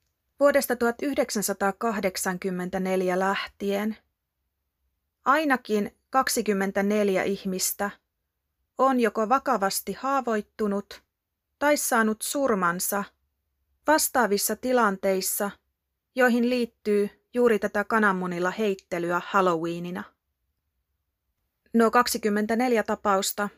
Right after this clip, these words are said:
ovat siis vahvistettuja tapauksia.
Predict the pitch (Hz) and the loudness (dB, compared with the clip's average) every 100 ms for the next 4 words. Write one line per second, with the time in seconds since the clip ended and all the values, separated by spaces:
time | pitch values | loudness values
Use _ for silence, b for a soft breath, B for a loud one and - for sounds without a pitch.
0 | - 208 202 - 220 208 220 233 196 185 | -4 2 2 2 -4 -2 0 0 0 -6
1 | - 190 - 196 185 190 185 185 190 - | -6 -8 -8 -4 -4 -4 -6 -4 -4 -4
2 | - 220 233 | -6 -4 -6